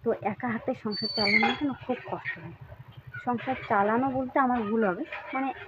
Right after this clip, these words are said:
একা হাতে এখানে যাওয়া ওইখানে যাওয়া একটু খুবই কষ্ট হয়, ক্লান্ত বোধ হয়। আর শরীর আমার সেরকম দেখো অতটা নাই যে মোটা তাগড়া বা শরীর, আমার শরীরটাও খুব আর কি দুর্বল।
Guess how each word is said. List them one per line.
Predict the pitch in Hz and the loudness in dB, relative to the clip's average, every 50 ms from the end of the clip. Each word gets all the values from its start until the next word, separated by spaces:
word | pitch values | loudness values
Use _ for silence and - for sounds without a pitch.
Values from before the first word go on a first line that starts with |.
| - - 226 | -6 -4 -4
একা | 220 - - 254 233 214 | 0 2 4 4 4 2
হাতে | 208 - - 247 247 254 - - - - - - - 220 | 0 -2 -2 -2 -2 -4 -4 -8 -14 -14 -16 -6 -2 -2
এখানে | 220 - 226 226 233 214 | 0 2 2 2 2 2
যাওয়া | 233 240 233 | 2 2 2
ওইখানে | 214 - - 214 220 214 | 2 0 -2 -4 -2 -2
যাওয়া | 226 233 254 262 254 - - - - - | 0 0 0 0 -2 -4 -10 -18 -18 -14
একটু | - - 254 - - | -12 -12 -12 -10 -8
খুবই | - 208 220 202 - - | -4 -2 -2 -2 -2 -2
কষ্ট | 180 - - - 185 165 | -6 -6 -8 -10 -10 -10
হয়, | 175 180 - - - - - - - - - - | -10 -12 -12 -16 -18 -20 -20 -20 -18 -16 -8 -2
ক্লান্ত | 220 214 214 226 214 - 240 214 | 0 0 0 0 0 2 2 2
বোধ | 190 196 185 160 160 | 2 0 -4 -4 -8
হয়। | 170 170 - - - - - - - - - - - - - - - - - - - - - - - - - - - - - - - - - - - - - - - | -10 -12 -14 -18 -20 -20 -20 -20 -20 -20 -20 -20 -20 -20 -20 -20 -20 -20 -20 -20 -20 -20 -20 -20 -20 -20 -20 -20 -20 -20 -20 -20 -20 -20 -20 -20 -20 -20 -20 -12 -10
আর | 233 220 - - | -10 -10 -6 -4
শরীর | - 208 214 226 220 220 | -2 0 0 2 2 2
আমার | 226 233 233 - | 0 0 -2 -2
সেরকম | - 208 208 202 - 254 262 269 254 233 - - 208 202 | -2 -2 -2 2 2 4 4 4 2 0 -2 -4 -4 -2
দেখো | 208 196 - - 311 370 415 262 196 | -2 -2 -2 0 0 2 2 2 0
অতটা | - - 208 208 - 226 240 240 226 | 0 0 -2 2 4 4 4 4 4
নাই | 196 185 185 190 - | 2 2 0 -2 -2
যে | 190 190 185 180 - - - - - - - - 214 | -2 0 0 0 -2 -6 -10 -18 -20 -10 -6 -4 -2
মোটা | 208 180 - 180 180 - | 0 0 0 0 0 2
তাগড়া | - 180 - 175 165 175 170 170 | 2 0 0 2 2 2 2 2
বা | 175 170 - - | 2 0 -2 -2
শরীর, | - 180 190 196 | -4 -2 -2 0
আমার | 208 226 - - - | 0 -2 -4 -4 -2
শরীরটাও | 196 190 190 196 - 240 254 254 - - | -2 -2 -2 0 0 2 2 0 0 -2
খুব | - 240 214 214 | -2 0 0 0
আর | 208 196 | 0 0
কি | - 214 202 - - - - - - - - - - - - - - 214 | -2 -4 -4 -6 -8 -14 -16 -16 -14 -16 -16 -16 -16 -18 -12 -6 -2 2
দুর্বল। | 220 233 226 208 190 185 160 - | 2 4 4 4 4 2 2 0